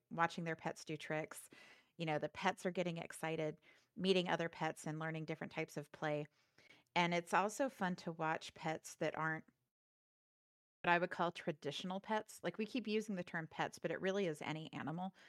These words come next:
But to watch house pets interacting with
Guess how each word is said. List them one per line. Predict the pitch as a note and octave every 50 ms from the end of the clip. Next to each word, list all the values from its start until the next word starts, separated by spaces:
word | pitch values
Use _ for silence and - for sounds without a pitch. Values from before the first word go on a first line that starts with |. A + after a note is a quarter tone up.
| - - - - - _ _ _ _ _ _ _ -
But | - -
to | - A3 G3
watch | F#3 F3+ F3+ F3+ F3+ F#3 F#3+ - - - - - - - - _ _ _ _ _ _ _ _ _ _ _ _ _ _ _ _ _ _ _ _ _ _
house | - A3+ A3+ B3+ B3 - - -
pets | - - E3 D#3 - - - -
interacting | - F#3 F3+ F3 E3 E3 E3+ - - E3+ E3 D#3+ D#3
with | E3+ D#3+ D#3 D#3 -